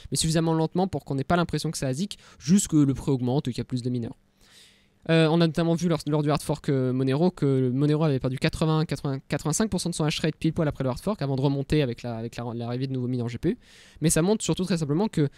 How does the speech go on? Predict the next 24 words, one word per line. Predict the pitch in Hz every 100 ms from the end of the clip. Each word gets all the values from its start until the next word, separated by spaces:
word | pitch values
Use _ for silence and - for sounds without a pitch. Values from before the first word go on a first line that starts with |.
| -
dans | 135
quatre-vingt-cinq | 165 180 160
pour | 139 135
cent | 143 139
des, | 135 120 117
des | 113
mineurs, | 120 127 214
il |
n'y | 135
avait | 131
pas | 165
que | 156
Bitmain | - 190 226
dedans. | 160 127 120 _ -
Bitmain, | 139 185
ça | 208
représentait | 127 160 151
peut-être | 147 147 -
à |
la | 127
moitié, | 131 139 185 202 143 123 120
à | -
deux | 123 143
tiers, | - 233